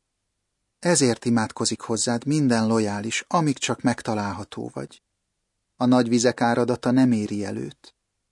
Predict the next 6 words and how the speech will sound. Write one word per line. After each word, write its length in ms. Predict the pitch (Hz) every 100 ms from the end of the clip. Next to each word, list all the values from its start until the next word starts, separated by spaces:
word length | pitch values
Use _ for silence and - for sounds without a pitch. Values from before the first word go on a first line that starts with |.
| _ _ _ _ _ _
Rejtekhely 680 | - 160 131 120 - 117 107
vagy 200 | 107 104
nekem, 460 | 110 - 131 165 - -
megóvsz 540 | 139 131 120 110 -
a 60 | 117
nyomorúságtól. 1080 | 113 107 107 104 - 123 - - 139 160